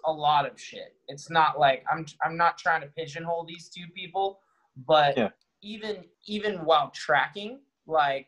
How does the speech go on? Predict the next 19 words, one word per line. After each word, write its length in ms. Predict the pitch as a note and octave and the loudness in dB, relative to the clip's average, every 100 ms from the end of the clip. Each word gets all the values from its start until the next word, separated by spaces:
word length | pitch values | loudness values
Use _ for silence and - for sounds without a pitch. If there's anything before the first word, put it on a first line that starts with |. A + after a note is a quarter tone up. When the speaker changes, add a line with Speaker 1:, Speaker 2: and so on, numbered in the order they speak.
| _ | _
Speaker 1:
Mike 320 | D3 D#3 F3 - | -4 -2 -2 2
Watts 380 | D#3+ D#3+ D#3 | 6 6 4
is, 280 | D#3 C#3+ - - | -10 -12 -10 -10
<laughs> 120 | C#3+ G3 | -4 2
is, 360 | E3 D#3 - _ _ | 2 2 -10 _ _
is 300 | D3 D#3 D3 | -2 -2 -2
so 260 | - D#3+ E3+ | 4 6 6
good 260 | D3 D3 D3+ | 2 0 0
at 100 | C#3 | 0
what 120 | D3+ | -2
he 100 | C#3 | 0
does 480 | C3+ C3+ D3 D#3+ - _ - _ - | 2 4 4 0 -8 _ -20 _ 0
as 220 | C#3 C#3 | 0 0
far 300 | - C#3+ C#3+ | 4 8 8
as 460 | C#3+ C3+ B2+ B2 - _ _ _ - - | 8 4 0 -8 -20 _ _ _ -20 -12
hearing 480 | F3 F3 F#3+ F#3+ F#3 | -2 2 2 0 -6
harmonies 960 | D#3+ C#3+ C#3+ D#3+ F3 F3 F#3+ G#3 - - _ _ | 0 2 4 0 -4 -6 -8 -10 -12 -18 _ _
and 220 | D#3 D3+ D3 | 2 2 0
hearing, 720 | - - D3+ E3+ F3 F3 F3 | -6 -2 2 4 4 0 -8